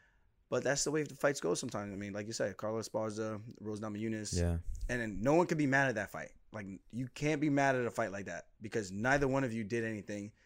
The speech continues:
Speaker 1: to be like, "I was definitely the winner." That's how I
Speaker 2: Like, you
Speaker 1: feel.
Speaker 2: mean the two people fighting, like, however the
Speaker 1: Yes.
Speaker 2: judges score? Yeah, no, I agree.
Speaker 1: Like, if all five of my rounds with Yan in the rematch went the way that it did in the first round,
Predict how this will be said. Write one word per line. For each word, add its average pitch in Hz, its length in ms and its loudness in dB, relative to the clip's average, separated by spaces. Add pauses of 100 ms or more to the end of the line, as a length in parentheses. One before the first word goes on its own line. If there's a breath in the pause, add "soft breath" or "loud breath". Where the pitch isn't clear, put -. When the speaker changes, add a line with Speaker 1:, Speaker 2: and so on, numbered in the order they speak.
(140)
Speaker 1:
to 113 80 -4
be 117 100 0
like, 107 240 -2
"I 113 160 2
was 113 180 -4 (180)
definitely 107 520 -4
the 98 100 -10
winner." 87 260 -10 (800)
That's 120 160 0
how 113 60 -2
I 101 40 8
Speaker 2:
Like, 98 160 8
you 107 60 8
Speaker 1:
feel. 104 40 8
Speaker 2:
mean 95 200 6
the 92 100 4
two 98 220 6
people 90 260 4
fighting, 76 480 4
like, 76 220 0
however 80 340 4
the 78 80 2
Speaker 1:
Yes. 117 120 4
Speaker 2:
judges 78 220 2
score? 95 260 4
Yeah, 85 260 6 (120)
no, 90 100 4
I 80 140 6
agree. 76 300 2 (100)
Speaker 1:
Like, 151 180 6
if 147 160 2
all 180 280 10
five 156 340 6
of 160 60 2
my 151 140 8
rounds 143 400 6
with 127 240 0
Yan 135 460 2
in 135 80 -2
the 123 60 0
rematch 143 460 2
went 135 360 0
the 127 60 0
way 123 160 4
that 120 140 4
it 113 80 0
did 120 120 2
in 117 60 0
the 107 60 -4
first 117 280 -2
round, 120 340 0